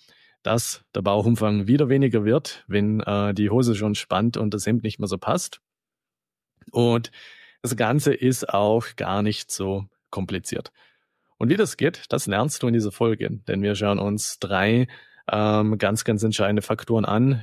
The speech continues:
die du berücksichtigen musst, wenn du eben, äh, dieses Ziel hast. Und dann bekommst du auch drei ganz simple, sofort ansetz-, umwand-,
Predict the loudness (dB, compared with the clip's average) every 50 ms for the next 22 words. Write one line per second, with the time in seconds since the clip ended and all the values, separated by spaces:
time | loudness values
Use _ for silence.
0 | -2 0 0 2 2 2 2 2 2 2 2 0 0 0 0 0 0 0 0 0
1 | 2 2 2 2 2 0 2 2 2 2 2 0 -2 -4 -8 -12 -16 -14 -6 -2
2 | 0 2 2 4 4 4 4 4 2 -2 _ _ -20 -20 -20 -20 -20 -20 _ _
3 | -4 -2 0 2 2 0 0 -2 -4 _ _ _ _ _ _ -2 0 0 0 0
4 | 0 -2 -4 -4 -4 -4 -4 -2 0 0 0 0 -2 -4 -8 -12 -14 -18 -20 -12
5 | -4 0 2 2 4 4 2 2 0 -2 -2 -2 -2 0 0 -2 -2 -4 -4 -2
6 | -2 -2 -2 -2 -2 -2 0 0 0 0 -2 -4 -8 -12 -8 -4 -2 0 0 0
7 | 0 -2 -4 _ -20 _ _ _ -4 -2 0 2 2 2 2 2 0 0 0 2
8 | 2 2 4 4 2 2 0 0 0 0 0 0 0 -2 -6 -6 -4 -2 0 0
9 | -2 -4 -6 -10 -12 _ -2 0 2 2 2 0 -2 -6